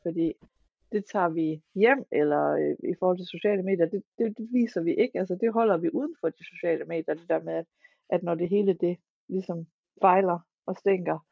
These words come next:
øh, og børnene, de skriger, og, altså, der er mad over det hele, eller hvad det nu kan være. Altså, det viser vi jo ikke på de sociale medier, ligesom at,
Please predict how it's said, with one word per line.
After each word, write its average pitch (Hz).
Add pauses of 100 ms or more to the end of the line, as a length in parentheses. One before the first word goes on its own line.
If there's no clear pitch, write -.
(540)
øh, 170
og 170
børnene, 165
de 180
skriger, 180
og, 165
altså, 180
der 170
er 165
mad 180
over 170
det 175
hele, 180
eller 165 (520)
hvad 196
det 185
nu 185
kan 185
være. 185
Altså, 175 (500)
det 233
viser 247
vi 175
jo 185
ikke -
på 202
de 185
sociale 185
medier, 185
ligesom 214
at, 180